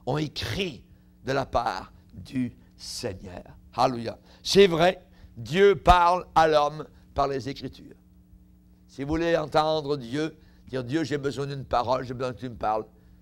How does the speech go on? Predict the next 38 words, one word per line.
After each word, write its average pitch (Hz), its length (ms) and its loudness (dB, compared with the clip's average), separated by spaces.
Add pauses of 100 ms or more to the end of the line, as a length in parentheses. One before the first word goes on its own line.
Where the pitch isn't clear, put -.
(240)
Alors, 113 460 -2 (120)
allez 123 140 -4
dans 123 140 -8
votre 120 240 -8
chambre, 107 400 -8 (240)
dans 104 120 -8
votre 117 180 -4
bureau, 117 380 -2
fermez 123 220 -4
la 117 140 -2
porte, 107 340 -4 (180)
ouvrez 107 240 -8
ce 101 160 -12
livre. - 360 -18 (420)
Entrez 131 380 -2
avec 123 260 -4
respect - 460 -8
et 120 80 -8
prière 113 540 -6 (260)
dans 117 80 -6
le 107 100 -6
temple - 600 -10 (280)
des - 280 -16
Écritures. - 560 -18 (420)
Vous 92 80 -10
allez 107 180 -4
le 95 100 -8
trouver. 73 380 -16 (720)
Vous 117 160 -4
allez 120 200 0
le 113 100 -8
trouver. - 500 -14 (380)
À 95 120 -2
chaque - 440 -6
page, - 400 -10
il 98 60 -10
est 87 60 -6
là. 73 140 -12